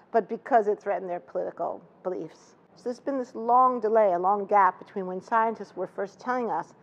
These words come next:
that the climate system was changing and how long it's taken for the American people to understand and accept that. And that delay is really costly because that's twenty years during which greenhouse gases have been accumulating,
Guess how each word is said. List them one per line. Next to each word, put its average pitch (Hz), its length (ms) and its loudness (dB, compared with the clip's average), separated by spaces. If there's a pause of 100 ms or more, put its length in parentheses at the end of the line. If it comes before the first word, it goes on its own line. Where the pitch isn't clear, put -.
(260)
that - 100 -8
the - 80 -6
climate 185 360 -2
system 175 380 -10
was 170 140 -10
changing 180 580 -4 (300)
and 214 100 -10
how 226 180 -2
long 202 240 0
it's 180 180 -12
taken 202 440 -8
for 180 240 -6
the 185 80 -8
American 180 300 -8
people 180 460 -8 (520)
to 185 260 -2
understand 175 600 -6
and 160 100 -12
accept - 440 -4
that. 139 260 -4 (300)
And 220 120 -4
that 262 240 2
delay 214 300 2
is 180 140 -6
really 190 240 0
costly - 760 0 (260)
because 180 220 -6
that's 208 220 2
twenty 190 280 -6
years 175 280 -2
during 180 200 -4
which 180 200 -8
greenhouse 185 400 -6
gases - 380 -6
have 165 120 -12
been 170 80 -12
accumulating, 220 880 0